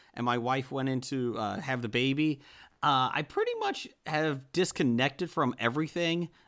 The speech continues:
Um, I send Twitter out there, uh, some Facebook and that, but not much. And so it's kinda like, I really don't know half the news that's out there, except the depressing news that I see at two o'clock in the morning on C N N and that. Um,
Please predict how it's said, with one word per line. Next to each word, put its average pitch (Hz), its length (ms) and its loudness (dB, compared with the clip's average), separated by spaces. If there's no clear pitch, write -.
Um, 117 580 2
I - 100 -2
send 214 220 4
Twitter 139 640 4
out 127 280 4
there, 131 420 0
uh, 120 160 -2
some 143 160 -6
Facebook 139 480 0
and 135 100 0
that, 131 180 -2
but 113 140 -2
not 147 240 2
much. 139 320 0
And 139 180 4
so 170 260 4
it's 147 160 -2
kinda 180 320 -4
like, 143 320 -4
I 160 400 6
really 156 300 6
don't 131 220 2
know 123 120 4
half 120 300 2
the 110 80 -6
news 110 240 0
that's 104 200 -6
out 98 220 -4
there, - 240 -10
except 131 280 2
the 131 60 0
depressing 120 480 0
news 110 200 0
that 107 160 0
I 104 80 -2
see 113 280 -4
at - 200 -4
two 123 160 4
o'clock 113 280 2
in 117 40 -2
the 113 80 0
morning 117 260 2
on 104 140 -2
C 113 240 -2
N 104 100 -2
N 104 220 -2
and 95 120 -6
that. 95 300 -8
Um, 107 600 6